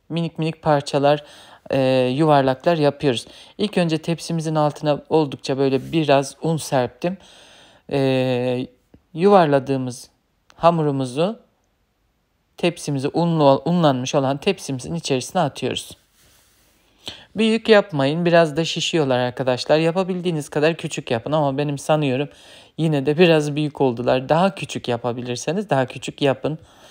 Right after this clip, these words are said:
Ee, şimdi böyle bu şekilde hepsini yaptıktan sonra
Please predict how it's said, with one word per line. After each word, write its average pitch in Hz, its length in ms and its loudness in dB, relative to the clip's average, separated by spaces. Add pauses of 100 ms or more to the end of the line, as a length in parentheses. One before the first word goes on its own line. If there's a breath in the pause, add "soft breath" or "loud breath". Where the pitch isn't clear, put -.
(520 loud breath)
Ee, 151 220 2
şimdi 160 360 -2
böyle 156 280 4
bu 180 80 2
şekilde 131 380 -4
hepsini 147 400 -4
yaptıktan 147 560 0
sonra 143 520 0